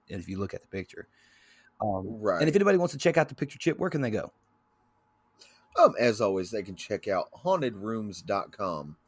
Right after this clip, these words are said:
Speaker 2: We're not sponsored, but we hope to be one day.
Speaker 1: Absolutely. Shout out to You Haunted Rooms America. All right, so let's move on to the next one, Bubba. You got it?
Speaker 2: I do.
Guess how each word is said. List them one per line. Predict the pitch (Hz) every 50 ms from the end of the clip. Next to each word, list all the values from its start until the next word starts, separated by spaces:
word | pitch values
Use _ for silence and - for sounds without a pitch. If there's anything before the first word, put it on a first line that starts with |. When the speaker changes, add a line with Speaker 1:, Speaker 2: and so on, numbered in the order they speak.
| _ _ _ _ _ _ _ _ 80
Speaker 2:
We're | 80 82 90 92 98
not | 104 104 85 -
sponsored, | - - - 117 120 123 123 - 143 139 131 117
but | 101 90 80
we | 87 90 87
hope | 92 98 92 -
to | - 95
be | 98 107 110
one | 110 123 131 139 123 110
day. | 101 92 117 113
Speaker 1:
Absolutely. | 110 110 73 90 95
Shout | - - 117 117
out | 117 110 -
to | 113
You | 110 107
Haunted | 113 110 107 104
Rooms | 107 110 104 101
America. | 101 104 98 95 95 - -
All | - 113
right, | 104 92 -
so | - 113
let's | 113 120 117 - 139
move | 139 135 135
on | 139 135 -
to | 143
the | 131 127
next | 131 123 104 -
one, | - 95
Bubba. | 95 95 90 98
You | 101 104
got | 117 123 127 127
it? | - - _ _ _ _ _ _ _ _ _ _ _ _ _ _ _ _ _ _ _ _ _ - - -
Speaker 2:
I | - 90 82 82 82 _ _
do. | - 113 120 117 104 95 90 87 -